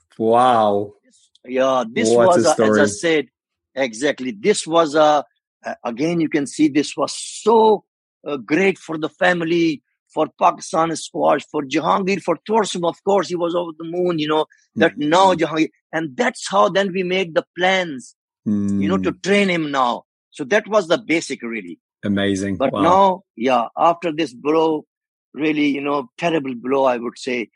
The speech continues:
Speaker 2: uh, sad thing. But now we are there. We are, you know, thinking. So, ev-, so Noor Khan, the same person, he said, now Jahangir was the world amateur champion.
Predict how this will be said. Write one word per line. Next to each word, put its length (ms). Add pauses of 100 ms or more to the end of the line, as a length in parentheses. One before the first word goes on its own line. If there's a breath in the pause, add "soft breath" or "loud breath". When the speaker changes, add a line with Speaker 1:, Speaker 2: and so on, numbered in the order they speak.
(280)
Speaker 2:
uh, 180
sad 480
thing. 240 (280)
But 180
now 260
we 140
are 180
there. 380 (300)
We 80
are, 100 (220)
you 100
know, 260 (140)
thinking. 380
So, 240
ev-, 260
so 160
Noor 380
Khan, 240
the 80
same 260
person, 280
he 80
said, 220 (500 soft breath)
now 200
Jahangir 440
was 160
the 100
world 240
amateur 340
champion. 500